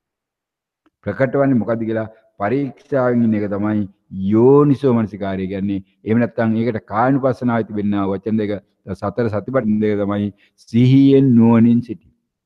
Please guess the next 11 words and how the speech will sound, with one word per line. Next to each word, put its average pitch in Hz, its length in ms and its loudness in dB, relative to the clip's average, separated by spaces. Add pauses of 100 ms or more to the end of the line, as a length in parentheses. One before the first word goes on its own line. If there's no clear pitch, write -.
(760)
උපජන්යෙන් 117 720 -2
සිටීම 107 440 -2 (360)
මොකක් 95 280 -6 (220)
සඳහාද? 117 480 0 (520)
අරමුණක් 135 500 2
තියෙනවා. 98 400 -4 (140)
අරමුණ 131 440 0
තමයි 101 420 -2 (360)
කෙලෙස් 131 460 2
තවන 113 540 2
වැරැද්ද. 110 420 -2